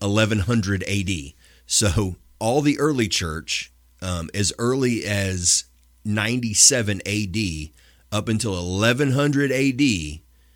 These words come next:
the ransom theory of the atonement and Christus Victor model are it. That's what the church believes. The satisfaction model comes in in eleven hundred-ish A D.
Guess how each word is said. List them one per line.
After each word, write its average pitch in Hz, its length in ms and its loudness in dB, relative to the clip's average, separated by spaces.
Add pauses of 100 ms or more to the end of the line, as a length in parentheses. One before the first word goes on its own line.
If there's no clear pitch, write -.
(460)
the 92 180 -2
ransom 120 580 2
theory 131 360 0
of 120 80 0
the 123 120 2
atonement 110 580 -2 (640)
and 92 260 -4
Christus 110 400 2
Victor 104 400 -2
model 87 540 -4 (440)
are 95 220 -4
it. 110 300 0 (100)
That's 98 420 -2
what 123 140 -6
the 101 80 -12
church - 300 -4
believes. 90 560 -6 (840)
The 92 120 -6
satisfaction 113 840 2
model 90 320 -2
comes 98 280 -2
in 98 100 2
in 92 100 0
eleven 110 440 0
hundred-ish 117 960 -2 (420)
A 104 160 2
D. 87 340 -4